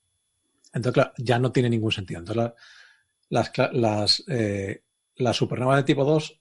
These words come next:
son todas de lo que, la, las, las, lo que se conoce como supernovas de colapso, que es cuando una estrella muy, muy, muy masiva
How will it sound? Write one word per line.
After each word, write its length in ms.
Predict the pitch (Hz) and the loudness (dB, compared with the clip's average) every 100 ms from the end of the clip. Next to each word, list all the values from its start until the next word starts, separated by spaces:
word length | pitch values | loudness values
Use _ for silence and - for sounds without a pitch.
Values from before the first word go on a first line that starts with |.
| - | -10
son 320 | - 131 120 | 0 2 4
todas 320 | 147 135 113 | 4 4 4
de 80 | 113 | 4
lo 180 | 101 101 | 0 0
que, 120 | 110 | 0
la, 480 | 113 120 113 107 113 | 0 0 0 0 0
las, 500 | 110 101 98 87 - _ | 0 0 -2 -4 -10 _
las, 300 | 151 110 92 | -2 -2 -2
lo 200 | - 117 | -2 0
que 60 | 107 | 0
se 100 | 120 | 0
conoce 180 | 113 113 | 0 0
como 280 | 123 120 131 | 2 0 0
supernovas 400 | 113 110 120 117 | 0 2 2 2
de 80 | |
colapso, 360 | 127 135 143 131 | 4 4 2 -2
que 100 | 95 | -4
es 100 | 101 | -6
cuando 240 | - 104 | -6 -6
una 80 | 101 | -6
estrella 300 | 92 127 117 | -2 0 0
muy, 280 | 120 127 127 | 4 4 4
muy, 220 | 123 127 | 4 2
muy 340 | 120 - 123 120 | 2 0 0 0
masiva 460 | 110 143 117 - | 0 -2 -4 -6